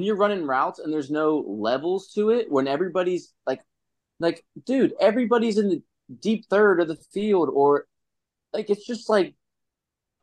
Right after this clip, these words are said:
the middle of the field was just never attacked in the entire game. And I, I'm not an offensive coordinator. I'm not an offen-,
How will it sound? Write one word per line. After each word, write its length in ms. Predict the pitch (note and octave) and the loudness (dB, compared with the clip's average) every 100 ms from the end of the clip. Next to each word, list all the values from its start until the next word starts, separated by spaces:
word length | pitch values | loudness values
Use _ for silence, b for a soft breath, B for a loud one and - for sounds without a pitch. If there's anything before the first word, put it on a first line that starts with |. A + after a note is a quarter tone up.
| _ _ - | _ _ 0
the 160 | B2+ | 4
middle 280 | E3+ A#3+ C#4+ | 6 8 6
of 60 | A#3+ | 4
the 120 | A3+ | 2
field 220 | A3+ B3 | 4 6
was 140 | G3 E3+ | 6 4
just 220 | F3 D3+ | -2 0
never 400 | D#3 E3+ F#3 F3+ | 2 2 2 2
attacked 640 | B2+ - D#3 F#3+ - - | 0 -2 -2 -2 -2 -6
in 60 | C3+ | -2
the 100 | D3 | 0
entire 460 | C#3 C#3+ F3 F3+ D#3+ | -2 -4 -2 -2 -4
game. 200 | E3 C3+ | -6 -2
And 80 | D#3+ | -2
I, 80 | |
I'm 200 | E3 C#3+ | -2 -4
not 160 | A3 E3+ | -2 0
an 100 | G#2+ | 0
offensive 380 | F#2+ A2 G2+ - | -2 -2 -12 -6
coordinator. 340 | G#2+ G#2+ B2+ C#3 | -4 -2 0 -2
I'm 60 | |
not 80 | B2+ | -2
an 60 | F2 | -2
offen-, 320 | F2+ G2+ | -4 -6